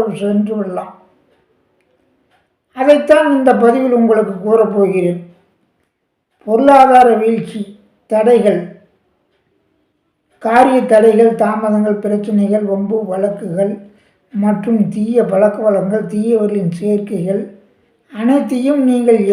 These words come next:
எப்பொழுது, எந்த நாட்களில் வரும் உங்களுக்கு, எந்த நாட்களில் நீங்கள் எவ்வாறு செயல்பட வேண்டும் என்பதை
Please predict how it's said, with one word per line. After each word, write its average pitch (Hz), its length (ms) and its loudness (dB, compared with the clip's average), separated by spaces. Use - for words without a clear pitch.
எப்பொழுது, 262 500 2
எந்த 233 400 0
நாட்களில் 240 680 -4
வரும் 214 220 -2
உங்களுக்கு, 202 420 -4
எந்த 269 300 2
நாட்களில் 269 420 -2
நீங்கள் 233 280 2
எவ்வாறு 233 320 4
செயல்பட 220 400 -2
வேண்டும் 208 320 -2
என்பதை 202 400 -2